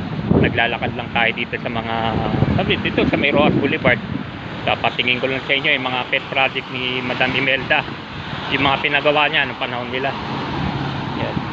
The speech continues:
Mamaya babalikan natin yung, yung ano, cultural center. Dito muna tayo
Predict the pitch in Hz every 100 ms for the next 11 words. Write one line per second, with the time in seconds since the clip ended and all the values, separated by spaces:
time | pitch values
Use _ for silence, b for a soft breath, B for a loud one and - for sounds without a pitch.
0 | - 131 139 165 135 123 139 139 135 131
1 | 139 139 135 139 131 - - - - -
2 | - - 139 139 143 139 117 131 - 131
3 | 127 - 127 120 131 127 - - - -
4 | - 349 - - - - - - - 135
5 | 131 131 131 135